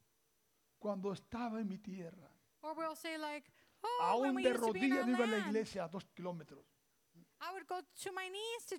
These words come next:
Speaker 1: Y aquí
Speaker 2: church."
Speaker 1: que hay transporte por todos lados.
Speaker 2: And here that there's a whole bunch of
Speaker 1: Llegan a medio
Speaker 2: transportation.
Speaker 1: servicio.
Speaker 2: You get here half
Speaker 1: Y si es que
Speaker 2: service.
Speaker 1: llegan.
Speaker 2: And if you get here.
Speaker 1: Por eso,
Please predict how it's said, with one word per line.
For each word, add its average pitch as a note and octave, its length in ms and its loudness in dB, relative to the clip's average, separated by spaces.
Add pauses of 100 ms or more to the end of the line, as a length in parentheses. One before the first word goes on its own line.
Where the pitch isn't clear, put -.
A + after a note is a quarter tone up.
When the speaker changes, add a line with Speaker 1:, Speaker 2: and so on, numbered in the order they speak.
(120)
Speaker 1:
Y G3+ 60 2
aquí A3+ 260 0
Speaker 2:
church." - 80 -6
Speaker 1:
que B3 80 4
hay B3 80 4
transporte A3+ 640 0
por G#3 180 -2
todos A#3 300 0
lados. A#3 260 0
Speaker 2:
And F4+ 120 -8
here F#4 220 -4
that F#4 140 -2
there's F#4 180 -8
a F#4+ 60 -4
whole F4+ 140 -4
bunch F4 200 -8
of D#4 80 -16
Speaker 1:
Llegan A3 500 -2
a G#3 40 0
medio A3 180 2
Speaker 2:
transportation. F3 340 -2
Speaker 1:
servicio. - 200 -12 (340)
Speaker 2:
You D#4+ 160 -6
get G4 260 -4
here G4 180 -6
half D#4 240 -6
Speaker 1:
Y A3+ 40 -4
si G#3+ 60 0
es A3+ 80 0
que C4+ 220 -2
Speaker 2:
service. A3+ 200 -6
Speaker 1:
llegan. B2+ 240 -10 (240)
Speaker 2:
And D#4+ 340 -6
if C4+ 140 -10
you A#3+ 140 -8
get G#3 220 -8
here. F#3+ 360 -12 (840)
Speaker 1:
Por F#3+ 200 -8
eso, G3 380 -10